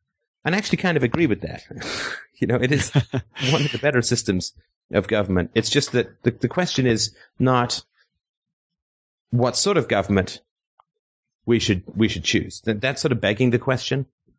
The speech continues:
Speaker 1: Uh, you know, that's saying, i-, if you were in the seventeenth century, that's like saying, "What kind of slavery do we want?"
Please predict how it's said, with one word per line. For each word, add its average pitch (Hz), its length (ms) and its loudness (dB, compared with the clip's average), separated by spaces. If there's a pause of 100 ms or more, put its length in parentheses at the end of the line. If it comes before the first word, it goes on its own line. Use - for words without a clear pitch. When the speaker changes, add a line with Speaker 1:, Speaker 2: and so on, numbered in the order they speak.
(300)
Speaker 1:
Uh, 90 200 0 (120)
you 123 260 0
know, 120 100 2
that's 127 200 -2
saying, 110 540 2
i-, - 60 -14
if - 720 -6
you 107 100 6
were 95 120 4
in 95 80 4
the 90 260 2
seventeenth 98 520 0
century, 92 300 2
that's 92 200 2
like 92 140 0
saying, 90 340 2 (640)
"What - 300 -4
kind 156 300 2
of 113 80 0
slavery 127 460 2
do 101 120 2
we 92 100 4
want?" - 380 -2